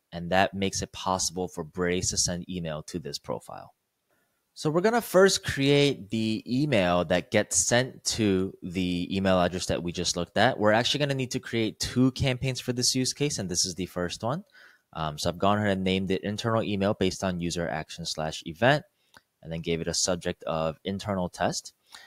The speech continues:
And then the other cool thing we could do is in this email, we can even include some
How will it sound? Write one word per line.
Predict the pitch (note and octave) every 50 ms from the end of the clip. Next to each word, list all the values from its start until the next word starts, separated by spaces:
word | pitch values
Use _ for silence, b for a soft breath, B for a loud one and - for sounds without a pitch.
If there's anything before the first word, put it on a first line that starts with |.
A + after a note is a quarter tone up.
| B B B B B B
And | - C#3+ D3+
then | D#3 D3+ D#3 D3+ D3
the | C#3+ E3+ F3
other | C#3 F#3+ G#3+ B3+ B3
cool | B3+ - F3 F3 F3
thing | - F3+ E3+
we | D3+ C#3+
could | - - A2 F2+
do | E2 F#2+ F#2+ F#2+ G2 G2+ G2 -
is | - F#2 F#2 F2+ F2+ F2 - -
in | A#2+ D3+ E3
this | D#3+ D#3 - - -
email, | G#2+ G2+ G2 G2+ G#2+ A2+ A#2+ A2+
we | G2+ A2
can | - - A#2 A2+
even | - B2 C#3+ D3+ D3+ E3+ D#3+ B2+
include | B2 B2 A#2+ - - - A#2+ B2 B2+ B2+ B2+ A#2+ - -
some | - - - A#2 A#2 A#2 A2+ A2+ A2